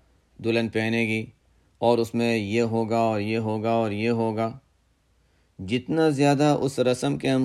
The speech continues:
قریب جائیں گے، اتنا زیادہ اس میں تشبہ بالغیر ہونے کی وجہ سے، غیروں کے طریقے کے موافقت ہونے کی وجہ سے اس میں ناجائز ہونے کی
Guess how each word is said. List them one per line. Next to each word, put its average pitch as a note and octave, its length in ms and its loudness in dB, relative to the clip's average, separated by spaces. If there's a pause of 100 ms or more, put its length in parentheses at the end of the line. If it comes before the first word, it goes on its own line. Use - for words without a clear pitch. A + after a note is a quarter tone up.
قریب B2 300 0
جائیں B2+ 280 2
گے، C3 60 2 (120)
اتنا B2+ 280 0
زیادہ A#2+ 280 0 (100)
اس G#2 180 -6
میں B2 140 0
تشبہ A2+ 480 -2
بالغیر A2+ 400 0
ہونے A2 280 -2
کی A2 160 -6
وجہ G#2 260 -2
سے، A2+ 240 -4
غیروں G#2+ 280 0
کے A2 160 -4
طریقے G#2 400 -4
کے A2 160 -6
موافقت G#2+ 560 -4
ہونے G2+ 220 -4
کی G2+ 120 -8
وجہ F#2+ 260 -4
سے A2+ 120 -8
اس G2 220 -6
میں G#2 120 -6
ناجائز F#2+ 480 -4
ہونے F2+ 220 -6
کی A#2 200 -8